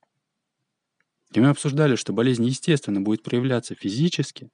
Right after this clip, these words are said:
но причина может быть духовная. Подробно разбирались, почему. Послушай раньше. И заметь, чтобы исцелять всякую болезнь и всякую немощь, он дал им что?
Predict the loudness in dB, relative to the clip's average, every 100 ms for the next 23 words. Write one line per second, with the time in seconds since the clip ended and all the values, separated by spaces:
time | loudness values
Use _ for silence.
0 | _ _ _ _ _ _ _ -4 -2 0
1 | 0 4 4 4 2 0 -4 -2 -2 0
2 | -2 -2 -6 -18 _ _ _ _ _ -4
3 | 2 4 4 4 4 2 2 0 -4 -8
4 | -6 -6 -6 -6 -6 -6 -6 -8 -12 -18
5 | -20 _ _ _ _ _ _ _ _ _
6 | _ _ _ _ _ _ _ _ -2 4
7 | 6 6 6 0 -2 -2 0 2 0 -2
8 | 0 2 4 2 -2 -2 0 0 -2 -6
9 | -6 -4 2 2 4 2 4 6 4 4
10 | 0 -4 0 2 4 2 0 -2 -2 -2